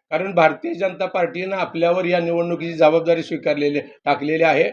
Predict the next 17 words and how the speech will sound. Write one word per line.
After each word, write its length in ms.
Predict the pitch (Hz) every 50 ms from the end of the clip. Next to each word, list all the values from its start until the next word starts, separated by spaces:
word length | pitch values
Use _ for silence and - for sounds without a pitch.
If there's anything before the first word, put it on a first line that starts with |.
| - - _ _ _ _ _ -
कृपया 440 | 160 180 175 175 208 208 214 214 202
आपण 320 | 190 196 - 208 202 202
महायुतीतल्या 680 | 196 175 170 180 185 190 180 180 - 175 165 196 196 185
सगळ्या 320 | 180 180 156 156 175 196
घटक 320 | 190 170 165 170 180 165 -
पक्षांना, 600 | - 170 165 - - 165 165 170 175 180 180 175
पक्षांची 520 | 175 - 165 - - 190 180 175 170 185
मीटिंग 340 | 170 165 165 - 196 202 190
बोलवा, 360 | 185 175 156 139 131 123 - - _ _ _ _ - _ _
त्यांना 260 | 185 185 196 208 202
सगळ्यांना 440 | 196 202 190 190 196 202 208 214 208
एकत्र 440 | 202 180 - - 220 175 208 208 208
घ्या, 320 | 185 165 151 135 113 107 - _ _ _ _ _ -
त्यांना 280 | 180 180 196 202 202
सगळ्यांना 360 | 185 - 196 190 196 202 202 208
विश्वासात 580 | 196 180 165 - - 202 196 185 - 220 208
घ्या 300 | 208 170 147 135 120 117